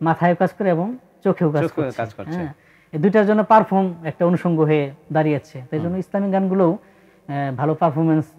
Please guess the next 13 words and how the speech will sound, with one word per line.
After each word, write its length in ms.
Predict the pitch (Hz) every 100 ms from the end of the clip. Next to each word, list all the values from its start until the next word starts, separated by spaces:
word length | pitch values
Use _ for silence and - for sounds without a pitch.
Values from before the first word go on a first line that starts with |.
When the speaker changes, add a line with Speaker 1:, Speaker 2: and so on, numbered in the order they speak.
| 156
Speaker 1:
দাবি 220 | 160 165
করে 220 | 160 147
এখন। 280 | 139 147 180 - _ _ _ _ -
তো 100 | 131
সে 180 | 170
আলোকে 300 | 175 170 170
আপনারাও 420 | 156 - 170 160 151
গেয়ে 220 | 156 151
যাচ্ছেন, 360 | 143 - 147
সেটাও 360 | 139 151 160 156
একটা 140 | 143
পারফরম্যান্সের 560 | 143 139 139 135 131 143
ব্যাপার। 260 | 131 127